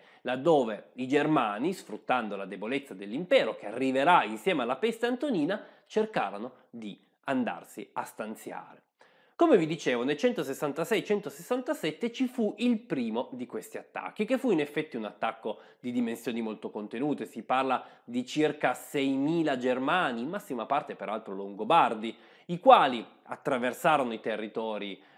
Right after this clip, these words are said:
eh, dei, dei Marcomanni ed entrarono all'interno dell'impero,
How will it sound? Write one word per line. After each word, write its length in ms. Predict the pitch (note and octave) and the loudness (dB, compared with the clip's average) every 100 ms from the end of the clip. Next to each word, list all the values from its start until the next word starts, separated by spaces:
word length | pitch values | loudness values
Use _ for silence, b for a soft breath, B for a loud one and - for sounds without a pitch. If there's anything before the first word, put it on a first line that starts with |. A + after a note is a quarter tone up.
| b | b
eh, 460 | F#2+ F#2 F#2 F2+ | -10 -10 -12 -18
dei, 420 | F#2+ G2+ F#2 F2+ - _ _ _ _ _ _ | -10 -8 -8 -12 -16 _ _ _ _ _ _
dei 180 | C3+ B2 | -6 -2
Marcomanni 1000 | A2+ G#2+ - F3 G3+ A3+ B3 C#4 C#4 - | 0 -2 0 4 6 6 6 2 0 -10
ed 240 | - F#3 F3 | 0 2 6
entrarono 720 | B3+ B3 G#3+ C#3+ G#2+ G#2+ B2+ | 6 4 4 4 4 0 -2
all'interno 520 | C#3+ B2+ B2+ B2 G#2 | -2 -2 -2 -4 -8
dell'impero, 720 | G#2 G2+ G2 F#2+ - F2+ G2+ | -8 -10 -12 -12 -12 -10 -10